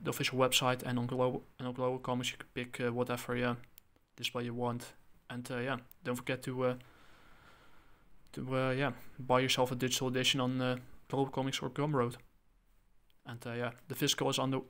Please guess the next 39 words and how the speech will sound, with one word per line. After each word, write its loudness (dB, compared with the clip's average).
is 0
on 0
the -2
way. 2
It -14
will -4
take, -2
yeah, -18
I -8
try -4
to -14
get 0
it -4
d-, -6
done -2
this -2
week -2
because -2
I -4
have -4
to -14
do -6
some -2
inventory -4
for -2
the -2
next 0
con 0
in, -4
uh, 0
Deventer. 0
So, 2
uh, 2
hopefully -6
I -2
see -6
you -4
guys 0
there. 0